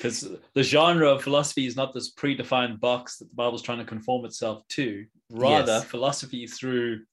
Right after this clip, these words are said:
Speaker 1: common grace, through general revelation, is able to think about God's creation and some of the big questions. They're not, they're thinking wrongly about those questions, but they're thinking rightly in those directions.
Speaker 2: Mm.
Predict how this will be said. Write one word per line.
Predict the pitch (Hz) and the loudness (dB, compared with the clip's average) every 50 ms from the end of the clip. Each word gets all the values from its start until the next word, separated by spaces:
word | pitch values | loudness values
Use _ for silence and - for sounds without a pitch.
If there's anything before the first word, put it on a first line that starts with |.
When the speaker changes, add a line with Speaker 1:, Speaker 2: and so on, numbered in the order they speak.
| _ - - - - - _ - | _ -20 -20 -20 -20 -20 _ -4
Speaker 1:
common | - 151 143 143 139 | -2 0 0 0 2
grace, | 127 131 131 131 131 127 - - - | 2 4 4 4 2 0 -2 -8 -8
through | 120 113 | -10 -8
general | 104 131 127 131 135 135 | -4 -2 -2 -2 0 0
revelation, | 131 131 127 127 120 113 113 110 - - 113 110 110 110 | 0 0 0 2 0 0 0 -2 -4 -8 -10 -10 -10 -10
is | 113 110 | -8 -6
able | 107 120 139 131 131 123 | -4 -4 -4 -4 -6 -10
to | - 127 | -10 -12
think | 113 - - - 156 160 165 - | -12 -12 -6 -4 -4 -4 -2 -2
about | 147 135 120 117 110 - | -2 -2 -2 -2 -2 -2
God's | 123 120 120 117 - | -2 -2 -2 -4 -6
creation | - - 123 117 113 113 113 - - 113 107 | -10 -8 -6 -6 -4 -6 -8 -8 -10 -10 -10
and | 104 - | -10 -8
some | - 131 123 120 | -8 -8 -8 -8
of | 113 | -10
the | 113 | -12
big | 110 - 123 123 123 123 | -10 -6 -6 -6 -8 -10
questions. | - - 135 127 123 - - - 107 101 104 110 110 - - _ _ _ _ _ _ _ _ _ _ _ _ _ _ - | -14 -10 -8 -8 -8 -8 -10 -12 -14 -14 -14 -16 -16 -18 -20 _ _ _ _ _ _ _ _ _ _ _ _ _ _ -4
They're | 123 123 | -4 -4
not, | 135 - - | -4 -4 -4
they're | 143 - | -4 -2
thinking | - 160 147 143 - 131 123 | -2 -2 -4 -2 -4 -4 -2
wrongly | 113 120 135 156 170 170 160 147 | 2 2 2 2 2 2 2 2
about | 127 113 110 113 113 - | 2 2 2 0 0 -4
those | 104 101 - | -8 -10 -10
questions, | - - 107 104 - - - 104 104 110 - | -10 -12 -12 -12 -10 -12 -12 -14 -14 -12 -12
but | 123 110 | -12 -10
they're | - 113 110 | -8 -10 -8
thinking | - 135 127 120 - 120 110 | -8 -10 -10 -10 -10 -8 -6
rightly | 117 123 123 - 127 123 117 117 | -4 -4 -4 -4 -4 -6 -8 -8
in | 113 | -6
those | 113 110 107 107 | -6 -8 -8 -8
directions. | - 110 110 123 131 131 - - 101 98 - | -8 -6 -4 -4 -6 -6 -10 -14 -14 -10 -6
Speaker 2:
Mm. | 117 113 110 107 104 95 | -4 -4 -2 -4 -6 -8